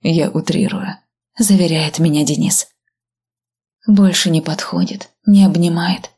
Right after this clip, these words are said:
словно чувствует, сейчас я не готова к физической близости,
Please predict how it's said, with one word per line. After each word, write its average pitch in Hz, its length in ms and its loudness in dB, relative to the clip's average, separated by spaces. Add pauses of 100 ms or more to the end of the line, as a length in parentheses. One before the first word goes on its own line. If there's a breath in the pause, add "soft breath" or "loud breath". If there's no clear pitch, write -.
(140)
словно 185 520 2
чувствует, - 640 -2 (160)
сейчас - 480 0
я 170 60 0
не 156 120 0
готова 156 420 -4
к - 60 -10
физической 156 580 -2
близости, 165 640 -4